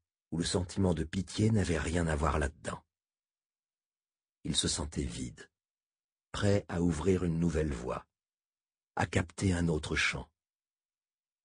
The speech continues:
Rahima méritait autre chose que des faux semblants, que des relations tronquées. Il lui devait l'honnêteté.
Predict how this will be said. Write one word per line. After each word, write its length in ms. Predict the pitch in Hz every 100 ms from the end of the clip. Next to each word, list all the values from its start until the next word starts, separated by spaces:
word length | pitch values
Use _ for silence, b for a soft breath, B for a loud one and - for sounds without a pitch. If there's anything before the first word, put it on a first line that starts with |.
| _ _ _ _ _ _ -
Rahima 480 | 95 107 110 113
méritait 560 | 107 98 95 92 104 104
autre 260 | 110 107 101
chose 440 | - 85 87 85
que 80 | 92
des 140 | 82
faux 180 | 82 82
semblants, 580 | 78 85 85 76 73 76 - _ _ _ _ _ _
que 80 | 92
des 180 | 82 82
relations 600 | - 92 80 - 87 85
tronquées. 680 | 95 90 92 - 107 76 _ _ _ _ _ _ _ _ _ _ -
Il 140 | 95
lui 160 | 92 90
devait 380 | 95 87 85
l'honnêteté. 680 | 80 85 80 78 _ - 62